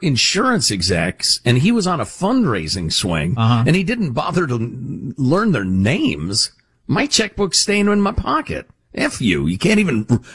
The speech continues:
Speaker 1: remember my name, and then you're gonna hit me up for fifty G's or something?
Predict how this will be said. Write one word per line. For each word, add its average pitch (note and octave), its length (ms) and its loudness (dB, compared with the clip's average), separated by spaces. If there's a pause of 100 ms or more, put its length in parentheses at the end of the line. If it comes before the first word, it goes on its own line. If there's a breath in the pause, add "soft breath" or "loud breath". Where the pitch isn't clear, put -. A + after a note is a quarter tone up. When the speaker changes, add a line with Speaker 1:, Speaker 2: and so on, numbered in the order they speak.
Speaker 1:
remember F3 360 2
my B2 120 -6
name, C#3+ 440 0
and G3 100 2
then C3+ 80 2
you're B2 120 2
gonna A2+ 160 2
hit - 200 -2
me D3+ 140 0
up F#3+ 160 -4
for A2 240 -2
fifty E3+ 480 -2
G's C#3+ 360 2
or D#4 80 0
something? D#4 460 0